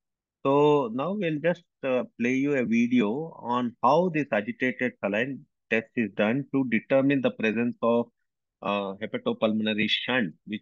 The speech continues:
leads to the hypoxemia. So just have a look at this three minutes video, which clearly tells you how agitated saline, uh, which, which, uh,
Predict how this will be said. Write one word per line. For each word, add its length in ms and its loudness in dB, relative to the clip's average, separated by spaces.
leads 380 0
to 360 0
the 80 -4
hypoxemia. 1000 -2
So 60 -2
just 220 -4
have 180 2
a 40 4
look 220 4
at 220 2
this 140 2
three 160 2
minutes 360 -2
video, 400 -2
which 160 -2
clearly 380 0
tells 300 2
you 240 2
how 200 2
agitated 500 -6
saline, 340 -2
uh, 40 0
which, 160 -4
which, 180 -4
uh, 560 4